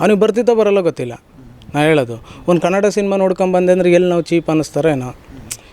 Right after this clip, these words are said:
ಈಗ ಅಂತಾರೆ, "ಇಷ್ಟೆಲ್ಲ ಮಾತಾಡ್ತಿರಲ್ಲಯ್ಯ, ನೀವು ಕನ್ನಡ ಸಿನಿಮಾ ಒಳ್ಳೇದು ಮಾಡಿರಿ,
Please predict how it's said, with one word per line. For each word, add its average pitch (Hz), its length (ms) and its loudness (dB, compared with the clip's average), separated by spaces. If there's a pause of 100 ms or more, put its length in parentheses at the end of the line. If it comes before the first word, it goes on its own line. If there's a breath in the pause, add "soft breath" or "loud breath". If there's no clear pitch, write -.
(100)
ಈಗ 170 100 2
ಅಂತಾರೆ, 175 600 0
"ಇಷ್ಟೆಲ್ಲ 156 340 -2
ಮಾತಾಡ್ತಿರಲ್ಲಯ್ಯ, 151 960 -2 (260)
ನೀವು 147 140 0
ಕನ್ನಡ 156 280 0
ಸಿನಿಮಾ 147 320 2
ಒಳ್ಳೇದು 147 380 2
ಮಾಡಿರಿ, 139 420 -4